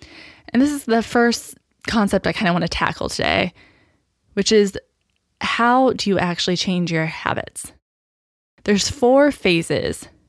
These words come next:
of habit change. The first is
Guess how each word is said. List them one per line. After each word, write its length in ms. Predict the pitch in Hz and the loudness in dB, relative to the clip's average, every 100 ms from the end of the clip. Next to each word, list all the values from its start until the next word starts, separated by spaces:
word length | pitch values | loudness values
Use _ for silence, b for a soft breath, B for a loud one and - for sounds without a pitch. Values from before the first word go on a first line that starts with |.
| _ _ - | _ _ -4
of 100 | 175 | -4
habit 300 | 165 - - | -2 -4 -4
change. 460 | - - - - _ _ _ b b b b b b b b - | -8 -8 -10 -12 _ _ _ b b b b b b b b -6
The 100 | 190 | -2
first 540 | - 202 254 - - - _ _ _ _ _ _ _ _ - - | 2 2 2 -4 -10 -16 _ _ _ _ _ _ _ _ -14 -4
is 180 | 202 | -4